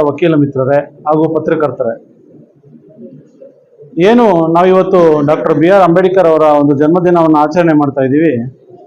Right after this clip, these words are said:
ಅವರು ಒಂದು ಮಹಾನ್ ವ್ಯಕ್ತಿ, ನಮ್ಮ ಒಂದು ಸಂವಿಧಾನವನ್ನು ಕೊಟ್ಟಿದ್ದಾರೆ. ಈ ಒಂದು ಭಾರತ ದೇಶ ಆ ಸಂವಿಧಾನವನ್ನ ಪಾಲನೆ ಮಾಡ್ತಾ ತನ್ನ ಒಂದು ಏನು,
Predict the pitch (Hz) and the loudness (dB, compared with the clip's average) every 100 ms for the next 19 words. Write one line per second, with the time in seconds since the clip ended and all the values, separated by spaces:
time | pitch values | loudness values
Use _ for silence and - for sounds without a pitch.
0 | - - - - _ _ - 185 208 208 | -20 -20 -20 -20 _ _ -2 2 4 4
1 | 208 190 180 226 220 190 190 220 214 214 | 2 2 2 2 2 0 0 0 0 -4
2 | - - _ - 175 180 185 180 170 147 | -12 -20 _ -6 -2 0 2 2 0 0
3 | 185 214 208 202 190 175 165 185 180 175 | 2 2 4 2 2 0 0 2 2 2
4 | 180 - - - - 165 180 170 165 185 | -2 -6 -18 -12 -4 0 0 2 2 2
5 | 196 185 175 170 185 143 127 - - _ | 2 2 2 2 0 -2 -4 -12 -20 _
6 | _ _ - 160 151 156 160 180 190 190 | _ _ -8 -2 0 0 0 0 2 2
7 | 180 156 170 180 180 165 156 175 143 123 | 0 0 0 2 2 0 0 0 -2 -4
8 | - - 156 156 151 147 147 135 123 - | -12 -8 -2 0 0 0 0 0 -4 -12
9 | - - _ - - 156 151 135 | -20 -20 _ -20 -6 -2 0 -2